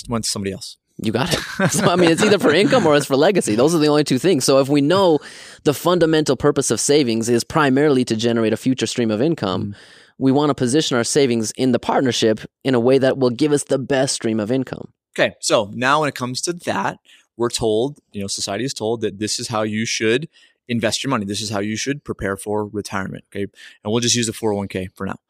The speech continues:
Speaker 1: right? Or when everybody, t-, you know, even ask anybody, "What is investing?"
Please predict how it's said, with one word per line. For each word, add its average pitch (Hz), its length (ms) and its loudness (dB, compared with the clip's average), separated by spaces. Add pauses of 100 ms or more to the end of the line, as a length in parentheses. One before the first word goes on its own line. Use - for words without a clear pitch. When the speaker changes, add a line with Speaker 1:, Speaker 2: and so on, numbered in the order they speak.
(160)
Speaker 1:
right? 104 280 -2
Or 131 240 4 (160)
when 160 100 0
everybody, 208 240 4
t-, - 180 0
you 151 80 -2
know, 123 140 0
even 165 480 -4
ask 135 240 0
anybody, 113 400 -2
"What 113 240 -2
is 151 100 0
investing?" 110 580 -2